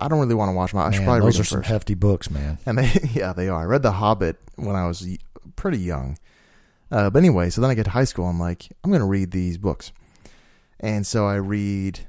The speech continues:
Speaker 1: The Fellowship, run through it, and then I read half of The Two Towers, which is a great book. Now that I've finished it, but for some reason I st-, I dropped it about halfway through.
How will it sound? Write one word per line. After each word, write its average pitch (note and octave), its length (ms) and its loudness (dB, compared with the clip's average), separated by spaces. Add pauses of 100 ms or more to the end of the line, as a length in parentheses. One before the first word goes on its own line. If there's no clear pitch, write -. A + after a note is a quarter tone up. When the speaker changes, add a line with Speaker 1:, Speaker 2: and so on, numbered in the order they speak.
(140)
Speaker 1:
The - 160 -10
Fellowship, A#2 540 -2 (200)
run F2+ 220 -2
through F2+ 220 0
it, F2+ 100 -6 (120)
and G#2 140 -4
then G2+ 60 -2
I G2 80 0
read F#2+ 560 -4 (220)
half D3 360 -2
of F2+ 240 0
The F#2+ 60 -4
Two G2+ 140 -2
Towers, A#2+ 640 -2 (420)
which C3 220 4
is G#2 100 2
a F#2+ 60 -2
great G#2 520 0
book. A2 300 2
Now G#2 120 0
that F#2+ 100 -2
I've E2+ 80 -6
finished D#3+ 320 -2
it, F2+ 100 -2
but G#2+ 80 -6
for G2+ 60 -8
some D3 180 0
reason F#2+ 180 -2
I F#2 100 -2
st-, - 200 -8
I F2+ 40 -4
dropped C3 260 -2
it - 100 -16 (180)
about F#2 200 0
halfway G#2 240 0
through. - 240 -4